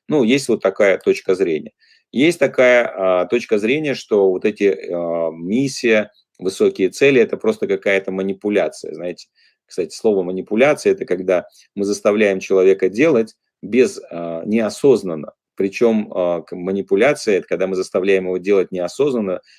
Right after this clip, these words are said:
и он от этого ещё как-то страдает и даже не замечает. Некоторые считают, что продвижение идеологии, цели — это прям какая-то манипуляция сознания. Или, а, знаете, есть ещё такая точка зрения, что,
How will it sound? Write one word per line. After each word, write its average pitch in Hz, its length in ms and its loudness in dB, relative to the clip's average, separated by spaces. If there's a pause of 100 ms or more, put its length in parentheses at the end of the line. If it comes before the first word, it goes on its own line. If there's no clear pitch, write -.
(120)
и 107 100 -2
он 120 160 4
от 98 140 -4
этого 101 240 4
ещё 98 200 2
как-то - 280 -4
страдает 104 520 2
и 95 60 -2
даже 95 260 0
не 95 120 -4
замечает. 90 600 -8
Некоторые 101 420 -4
считают, 95 400 0
что - 220 -2 (340)
продвижение 101 800 2 (260)
идеологии, 110 720 2
цели — 131 340 2
это 92 140 -4
прям 110 220 -2
какая-то 98 420 -2
манипуляция 95 800 -4 (200)
сознания. 85 680 -8 (680)
Или, 113 440 4
а, 92 580 2
знаете, 110 340 -4
есть 101 220 -4
ещё 95 220 -6
такая 92 300 -4
точка 95 320 -4
зрения, 113 400 -2
что, 87 320 -6